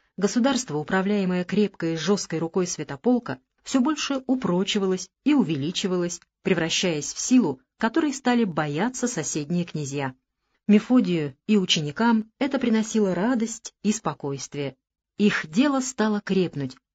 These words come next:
а количество врагов веры уменьшаться. Первым из проклятых Мефодием немецких епископов покинул сей мир Адальвин, ярый враг славянской письменности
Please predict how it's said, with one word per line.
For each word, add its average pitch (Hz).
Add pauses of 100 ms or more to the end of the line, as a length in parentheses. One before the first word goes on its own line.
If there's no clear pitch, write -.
(120)
а 185
количество 185
врагов 156
веры 175 (180)
уменьшаться. 147 (480)
Первым 269
из 208
проклятых 208
Мефодием 180
немецких 185
епископов 233 (340)
покинул 285
сей 233
мир 208
Адальвин, 147 (160)
ярый 180
враг 202
славянской 180
письменности 214